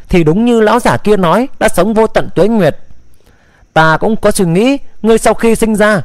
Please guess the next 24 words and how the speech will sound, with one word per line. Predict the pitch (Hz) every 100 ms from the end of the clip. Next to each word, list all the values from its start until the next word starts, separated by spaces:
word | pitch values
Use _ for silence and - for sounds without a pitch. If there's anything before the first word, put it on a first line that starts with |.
| -
không | 180 180
có | 214
cánh, | - 185 226 285 - -
lại | 196 190 175
tu | 247
luyện | 220 170
công | 190 214
pháp | 269 302 -
mà | 170
thiên | - 208
giới | 175 208
trước | 226 277
nay | 202 185
không | 196 185
có. | - 165 262 330 - - -
Chẳng | 180 156
lẽ | 190
ngươi | 247 233 226 220 - - -
là | 196 185
chuyển | 175 139
thế | 170 214
sống | 254 269
lại | 254
sao?" | - 196 240 160